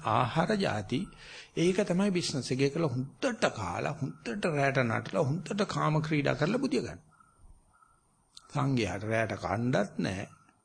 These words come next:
භාවනා කරන්නත් ඕනේ. ඉතින් මේ වන්‍යම්මි අජ්ජෝපගතෝති ආහාර සම්බන්ධයෙන් ඕක තමයි කියන්නේ. සුද්ධෝ ඇවිල්ලා භාවනා කරන්න ගියාම පණ්ඩිතාරාමයේ අහනවා,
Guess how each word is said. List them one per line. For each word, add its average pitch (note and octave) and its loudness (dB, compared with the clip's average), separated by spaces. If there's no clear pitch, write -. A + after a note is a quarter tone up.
භාවනා A#2+ 2
කරන්නත් E3+ 2
ඕනේ. B2 2
ඉතින් G#3 -2
මේ F3+ 4
වන්‍යම්මි D3+ 4
අජ්ජෝපගතෝති D3+ 4
ආහාර E3 4
සම්බන්ධයෙන් D3 0
ඕක D3+ 2
තමයි C#3 0
කියන්නේ. C#3 0
සුද්ධෝ F3 2
ඇවිල්ලා C#3 2
භාවනා C#3 2
කරන්න C3 0
ගියාම A2+ -2
පණ්ඩිතාරාමයේ D3+ 0
අහනවා, B2 -2